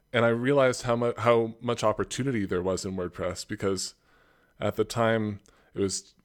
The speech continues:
WordPress two point five or even two point three, and the directory was really underutilized,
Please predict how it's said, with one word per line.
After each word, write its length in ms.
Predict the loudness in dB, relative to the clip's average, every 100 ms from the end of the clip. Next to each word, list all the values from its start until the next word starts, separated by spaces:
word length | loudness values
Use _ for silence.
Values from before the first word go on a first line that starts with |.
| -4
WordPress 400 | 0 2 2 2
two 120 | 0 0
point 240 | 0 0
five 360 | 2 4 4 2
or 80 |
even 200 | 0 0
two 160 | -2 -2
point 240 | 0 -2
three, 480 | -4 -2 -2 -2 -6 -12 -20 -20 -20 -2
and 380 | 2 2 0 -6 -2
the 340 | 0 0 -2
directory 520 | -2 0 0 0 0 2
was 240 | 0 2
really 380 | 2 2 -2 -8 -14 -20 _ _ _ _ -4
underutilized, 1080 | -2 0 0 0 0 0 -2 -2 -4 -8